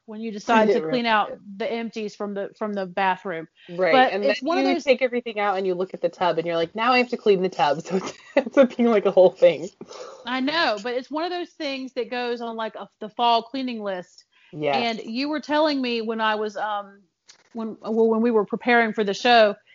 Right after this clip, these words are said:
Speaker 1: that you have a tendency to clean more in the fall than in the spring. Why is that?
Speaker 2: Because I don't like sweating, and it's cold in the fall. <laughs> In the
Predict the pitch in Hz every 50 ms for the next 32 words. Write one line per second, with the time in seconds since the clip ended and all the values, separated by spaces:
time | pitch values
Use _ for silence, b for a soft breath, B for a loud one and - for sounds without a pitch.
0 | b b _ - 240 240 254 320 415 453 453 440 370 359 349 - 320 294 277 247
1 | 285 285 254 254 - - 311 302 277 277 277 269 240 247 233 233 - - 262 277
2 | 294 285 262 254 226 220 220 220 - - _ 320 330 269 226 233 262 330 403 403
3 | 349 - 214 165 127 123 - - _ _ _ _ _ _ _ - 226 208 - 226
4 | 208 226 226 - - 202 214 220 208 - - - - - - - 214 233 233 190
5 | 151 147 160 - - 180 185 165 - - - - 226 240 262 240 240 196 165 156
6 | - - 143 135 135 151 190 214 208 208 _ - 220 214 - - _ _ - _
7 | - - - - 339 - - 349 - - 349 349 320 285 302